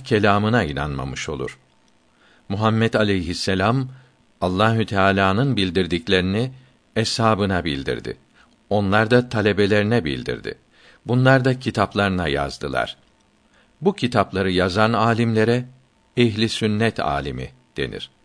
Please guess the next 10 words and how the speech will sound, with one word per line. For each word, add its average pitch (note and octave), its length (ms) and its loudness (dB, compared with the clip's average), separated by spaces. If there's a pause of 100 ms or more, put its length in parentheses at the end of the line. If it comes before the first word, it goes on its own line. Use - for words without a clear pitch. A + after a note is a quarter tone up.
(520)
Ehli G2+ 320 0
sünnet G#2+ 440 -2
kitaplarına G2 640 2
inanan, G2+ 540 0 (520)
Allah A#2 440 4
kelamına G2+ 600 0
inanmış C2+ 520 -8
olur, B1 280 -10 (320)
Müslüman A2 600 0
olur. B1 360 -8